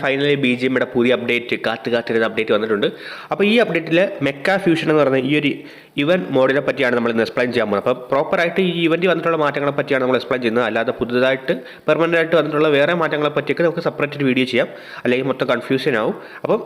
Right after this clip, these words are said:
ഈ ഒരു ഇവന്റ് മോഡിനകത്ത് എന്തൊക്കെ പവർ എങ്ങനെയൊക്കെയാണ് യൂസ് ചെയ്യേണ്ടത്, എന്തൊക്കെ സംഭവമൊക്കെ പുതുതായിട്ട് വന്നിട്ടുണ്ട്, അതൊക്കെയാണ് നമ്മൾ എക്സ്പ്ലെയിൻ ചെയ്യാൻ പോകുന്നത്. അപ്പം ഇവന്റ് മോഡ് റാങ്കിൾ, അതുപോലെ മിറാമർ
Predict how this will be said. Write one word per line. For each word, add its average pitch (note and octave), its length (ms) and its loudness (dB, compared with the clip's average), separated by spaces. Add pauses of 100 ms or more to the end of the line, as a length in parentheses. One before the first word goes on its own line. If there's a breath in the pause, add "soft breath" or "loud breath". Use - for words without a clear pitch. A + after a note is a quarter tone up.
(160)
ഈ - 20 0 (120)
ഒരു A#3 120 2
ഇവന്റ് F#3+ 240 2
മോഡിനകത്ത് F3 420 2 (100)
എന്തൊക്കെ D#3+ 340 -4
പവർ D3 240 2
എങ്ങനെയൊക്കെയാണ് C#3+ 500 0
യൂസ് B2+ 140 -6
ചെയ്യേണ്ടത്, A#2+ 280 2 (120)
എന്തൊക്കെ B2+ 320 -2
സംഭവമൊക്കെ B2+ 360 0
പുതുതായിട്ട് B2 380 2
വന്നിട്ടുണ്ട്, C3 340 0 (140)
അതൊക്കെയാണ് D#3+ 420 0
നമ്മൾ B2+ 140 2
എക്സ്പ്ലെയിൻ A#2 320 -2
ചെയ്യാൻ A2 180 2
പോകുന്നത്. G#2+ 260 2 (680 loud breath)
അപ്പം G#3+ 180 2 (500 loud breath)
ഇവന്റ് A3+ 220 2
മോഡ് A3 160 4 (200)
റാങ്കിൾ, E3 360 4
അതുപോലെ C3+ 300 4
മിറാമർ B2+ 380 2